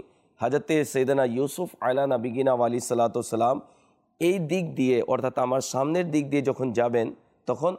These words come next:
আমাকে তুমি জানাবে। যেহেতু তিনি অন্ধ ছিলেন,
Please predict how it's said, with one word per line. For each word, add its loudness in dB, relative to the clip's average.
আমাকে 0
তুমি -2
জানাবে। 0
যেহেতু 0
তিনি 2
অন্ধ 4
ছিলেন, 0